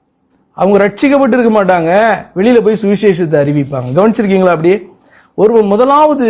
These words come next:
தான் ரட்சிக்கப்பட்டு இருக்க வேண்டும், ரட்சகரை அறிந்திருக்க வேண்டும், அதற்கு பின்பு போய் ரட்சகரை அறிவிக்க வேண்டும்.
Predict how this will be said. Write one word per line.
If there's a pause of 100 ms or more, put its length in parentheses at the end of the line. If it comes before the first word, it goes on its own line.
(120)
தான்
ரட்சிக்கப்பட்டு
இருக்க
வேண்டும்,
ரட்சகரை
அறிந்திருக்க
வேண்டும்,
அதற்கு
பின்பு
போய்
ரட்சகரை
அறிவிக்க
வேண்டும்.